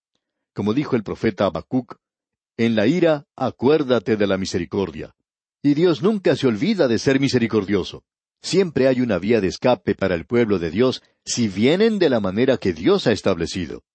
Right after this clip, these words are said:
Llegamos ahora al versículo uno del capítulo cuatro de Lamentaciones, y leemos, "Cómo se ha ennegrecido el oro, cómo el buen oro ha perdido su brillo,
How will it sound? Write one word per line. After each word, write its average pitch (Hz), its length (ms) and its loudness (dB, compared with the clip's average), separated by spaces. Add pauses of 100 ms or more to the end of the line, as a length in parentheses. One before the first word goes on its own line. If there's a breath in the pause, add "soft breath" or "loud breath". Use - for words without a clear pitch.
(880)
Llegamos 165 380 0
ahora 139 360 2
al 113 260 0
versículo 101 520 -2
uno 135 280 2
del 98 160 0
capítulo 95 580 -6
cuatro 104 400 0
de 90 80 0
Lamentaciones, 87 920 -4
y 123 120 -4
leemos, 107 500 0 (560)
"Cómo 165 320 0
se 123 220 -2
ha 139 40 2
ennegrecido 117 800 0
el 92 140 0
oro, 95 320 0 (480)
cómo 127 320 2
el 101 60 0
buen 123 260 2
oro 131 240 4
ha 117 80 -2
perdido 113 400 0
su 101 160 -6
brillo, 95 420 -4